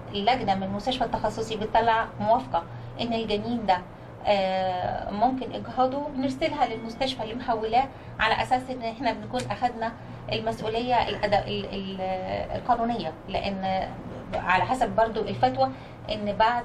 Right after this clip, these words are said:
إقرار تلات دكاترة مسلمين عقلاء إن هم الجنين ده ليه إجهاض،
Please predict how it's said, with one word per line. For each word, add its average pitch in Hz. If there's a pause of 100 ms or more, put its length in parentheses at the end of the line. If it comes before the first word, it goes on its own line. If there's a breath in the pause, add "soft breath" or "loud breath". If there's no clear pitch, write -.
إقرار 233 (100)
تلات 240 (120)
دكاترة 202
مسلمين 220
عقلاء 208 (480 loud breath)
إن 214
هم 226
الجنين 208
ده 196
ليه 190
إجهاض، 214